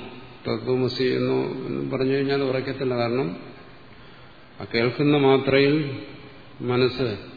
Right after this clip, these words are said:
ആ ശബ്ദത്തിൽ നിൽക്കുമെങ്കിലും അടുത്ത ക്ഷണം മനസ്സ് മറ്റ് നാനാ വിഷയങ്ങളിൽ ഇങ്ങനെ പറന്നു കിടക്കുകയാണ്. അപ്പൊ അതിന്റെ വിക്ഷേപത്തെ പരമാവധി കുറയ്ക്കുക. അതാണ് ഉപാസന കൊണ്ട് ഉദ്ദേശിക്കുന്നത്.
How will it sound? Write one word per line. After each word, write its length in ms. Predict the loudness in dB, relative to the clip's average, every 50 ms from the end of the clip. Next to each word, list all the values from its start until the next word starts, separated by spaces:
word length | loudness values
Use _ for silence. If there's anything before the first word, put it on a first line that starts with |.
| -20 -20 -20 -20 -20 -20 -20 -20 -20 -20 -20 -20 -16 -8 -6
ആ 80 | -4 -4
ശബ്ദത്തിൽ 540 | -4 -2 -2 -4 -2 -2 -4 -4 -2 -2 -2 0
നിൽക്കുമെങ്കിലും 520 | 0 0 0 2 2 2 2 0 0 0 0 0 2
അടുത്ത 300 | 2 0 0 0 0 -2
ക്ഷണം 280 | 0 0 0 0 0 2 2
മനസ്സ് 260 | 2 2 0 0 0
മറ്റ് 300 | 0 0 0 0 0 2 2
നാനാ 220 | 4 4 6 4 4
വിഷയങ്ങളിൽ 520 | 4 2 2 2 2 2 2 2 2 0 0
ഇങ്ങനെ 260 | 0 0 0 0 -2 -4 -6 -12 -14 -8
പറന്നു 280 | -6 -4 -2 -2 -2 -2
കിടക്കുകയാണ്. 460 | -2 -2 -4 -6 -8 -8 -12 -12 -14 -16 -18 -20 -20 -20 -20 -20 -20 -20 -20 -20 -20 -20 -20 -20 -20 -20 -20 -20 -20 -20 -20 -20 -20 -20 -20 -20 -20 -20 -20 -20 -20 -20 -20
അപ്പൊ 160 | -12 -4 -2 0
അതിന്റെ 280 | 2 4 4 4 2 2
വിക്ഷേപത്തെ 580 | 2 0 0 0 2 2 2 2 2 0 0 -2
പരമാവധി 560 | 0 2 2 4 4 4 6 4 4 4 2
കുറയ്ക്കുക. 400 | 2 2 2 0 0 0 -2 -2
അതാണ് 240 | 0 0 0 0 0
ഉപാസന 360 | 0 0 0 0 0 0 -2
കൊണ്ട് 200 | -2 -2 -2 -2
ഉദ്ദേശിക്കുന്നത്. 640 | -6 -6 -4 -6 -6 -6 -8 -12 -10 -10 -12 -12 -16